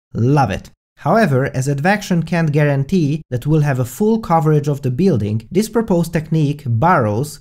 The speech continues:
classic structures from graph theory. Graph theory is used to model the connections between railway stations or to represent people and their relationships in a social network.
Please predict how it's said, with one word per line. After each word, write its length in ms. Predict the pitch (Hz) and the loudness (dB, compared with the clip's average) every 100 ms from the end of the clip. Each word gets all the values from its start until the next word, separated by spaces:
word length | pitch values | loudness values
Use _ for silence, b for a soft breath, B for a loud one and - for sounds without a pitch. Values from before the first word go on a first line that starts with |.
| - | -6
classic 440 | 151 190 190 208 | -2 -2 -2 -6
structures 640 | - 156 - - 123 131 - | -4 -4 -4 -4 -6 -6 -18
from 260 | - 139 | -6 -2
graph 320 | 120 123 110 - | -2 -2 -4 -6
theory. 380 | 113 92 60 - _ - | -6 -6 -10 -18 _ -6
Graph 340 | 147 208 220 | 2 2 2
theory 460 | - 127 107 107 - | 2 2 2 0 -4
is 220 | - 117 | -4 0
used 400 | 127 214 214 196 | 2 4 4 2
to 100 | - | -2
model 560 | 131 151 170 117 104 151 - | 0 2 2 0 -2 -4 -4
the 100 | 131 | -4
connections 600 | 135 151 190 - 131 147 | 0 0 0 -2 -2 -2
between 500 | - 151 156 139 117 | -2 -2 2 2 2
railway 400 | 143 190 190 196 | 4 4 4 2
stations 600 | 190 180 170 180 185 - _ | 0 -2 -2 -2 -4 -8 _
or 120 | 160 | -4
to 160 | 156 151 | 0 0
represent 580 | 160 165 156 151 139 - | 0 0 -2 0 -2 -4
people 560 | - 226 123 117 139 - | -2 0 0 0 -2 -2
and 200 | 143 135 | -2 0
their 140 | 131 | 0
relationships 840 | 131 139 196 190 113 113 113 - - | 2 2 2 2 -2 -2 -6 -6 -8
in 80 | 139 | -4
a 60 | 127 | -4
social 440 | - 131 - 113 | -2 -4 -2 -4
network. 480 | 101 98 95 - | -4 -6 -12 -14